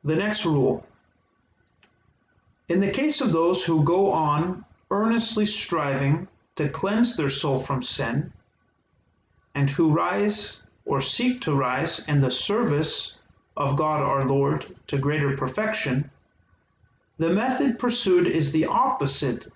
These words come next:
of that which we just said. In this case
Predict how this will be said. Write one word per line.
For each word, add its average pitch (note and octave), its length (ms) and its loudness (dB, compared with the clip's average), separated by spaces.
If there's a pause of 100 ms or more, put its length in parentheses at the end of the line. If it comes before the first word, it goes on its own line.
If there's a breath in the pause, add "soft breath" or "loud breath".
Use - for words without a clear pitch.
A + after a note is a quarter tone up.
(120)
of C#3 180 2
that C#3+ 260 -2
which C#3 240 -2
we C3+ 100 0
just B2+ 280 -2
said. - 300 -4 (1900)
In F3 120 0
this C#4+ 280 0
case D#3+ 640 -2